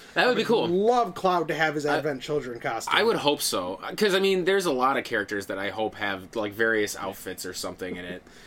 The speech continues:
Speaker 2: Yeah.
Speaker 1: 'Cause that would be a neat touch. I mean, you know.
Speaker 2: All right.
Speaker 1: But the, um, there were just so many, like, uh, uh,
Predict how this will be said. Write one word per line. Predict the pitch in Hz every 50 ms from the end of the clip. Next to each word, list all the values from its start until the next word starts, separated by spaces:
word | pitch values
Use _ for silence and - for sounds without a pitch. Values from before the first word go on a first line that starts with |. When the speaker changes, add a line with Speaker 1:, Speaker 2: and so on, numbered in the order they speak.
| - - -
Speaker 2:
Yeah. | 143 175 196
Speaker 1:
'Cause | 196
that | 233 233 214
would | 190 156
be | 156 147
a | 131
neat | 120 113 110 - -
touch. | - 95 85 92 101 - - - -
I | 110
mean, | 120 117 113 113 110 107 107 104 - - - - - - - - - - - - - - - - - - - - - -
you | 98 95
know. | 95 92 95 98 - _ - - -
Speaker 2:
All | 123
right. | 117 113 113 117 135 - - - -
Speaker 1:
But | 160 156 139
the, | 151 170 175 170
um, | 160 151 151 147 147 147 143 143 135 - - -
there | 170 160 180 185 190
were | 190
just | 175 160 175 165 160 -
so | - - 196 190
many, | 190 190 185 180 180 175 170 165 - - - - - - - - - - - - - - 143
like, | 156 160 165 156 147 131 - - - - - - - - - - - -
uh, |
uh, | 175